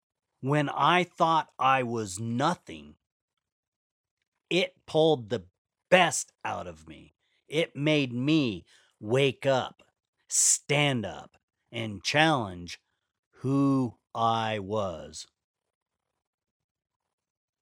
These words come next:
When I started podcasting, I really wanted to interview people, but I did not have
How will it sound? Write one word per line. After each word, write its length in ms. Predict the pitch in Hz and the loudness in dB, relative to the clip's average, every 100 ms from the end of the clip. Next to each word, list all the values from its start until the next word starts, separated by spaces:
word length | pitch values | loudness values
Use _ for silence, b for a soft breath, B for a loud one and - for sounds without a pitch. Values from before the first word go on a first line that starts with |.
| _ | _
When 160 | 123 127 | -6 -4
I 80 | 131 | -2
started 580 | - - 147 151 131 - | -4 4 6 6 4 -2
podcasting, 960 | 139 139 131 139 139 135 - 139 135 127 _ _ _ _ _ _ _ _ _ _ _ _ - | 2 2 0 -2 0 0 -4 -6 -8 -10 _ _ _ _ _ _ _ _ _ _ _ _ -4
I 140 | 139 | 2
really 540 | 165 131 147 151 143 117 | 2 2 4 4 4 0
wanted 640 | 101 117 127 131 113 101 - | -2 0 0 0 -4 -10 -14
to 140 | 139 - - | -14 -12 -4
interview 580 | 139 147 127 104 104 92 | -2 0 -2 -4 -10 -10
people, 580 | - 95 - 85 - _ _ _ _ _ _ _ _ | -10 -12 -14 -20 -20 _ _ _ _ _ _ _ _
but 140 | 127 123 | -4 -2
I 200 | 120 - _ | -4 -8 _
did 320 | 143 151 131 | -2 -2 -2
not 380 | 123 123 131 - - | -2 0 -2 -4 -12
have 640 | - 127 131 127 117 | -6 0 0 0 -2